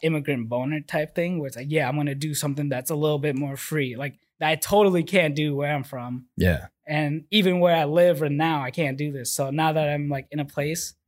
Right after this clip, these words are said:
Speaker 1: where it's, like, sanctioned, I'm gonna fucking do it, right?
Speaker 2: Why not?
Speaker 1: Like, kinda like how people come here and shoot guns.
Speaker 2: <laughs>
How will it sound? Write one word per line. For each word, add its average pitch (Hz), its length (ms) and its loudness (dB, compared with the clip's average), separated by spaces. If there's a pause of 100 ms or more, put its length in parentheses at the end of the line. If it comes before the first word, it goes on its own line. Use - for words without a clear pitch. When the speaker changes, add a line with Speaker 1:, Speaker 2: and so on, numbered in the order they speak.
(420)
Speaker 1:
where 135 120 -4
it's, 123 100 -6
like, 127 180 -8
sanctioned, 156 680 -2
I'm 131 140 -8
gonna 131 140 -4
fucking 127 300 -8
do 123 160 -10
it, 90 100 -18 (200)
right? 127 260 -10 (220)
Speaker 2:
Why - 160 8
not? 135 320 4 (200)
Speaker 1:
Like, 156 300 -2
kinda 226 180 4
like 240 120 4
how 226 100 4
people 196 240 0
come 175 220 0
here 175 120 -2
and 147 120 -2
shoot 151 220 -4
guns. 123 440 -8 (380)
Speaker 2:
<laughs> 101 100 2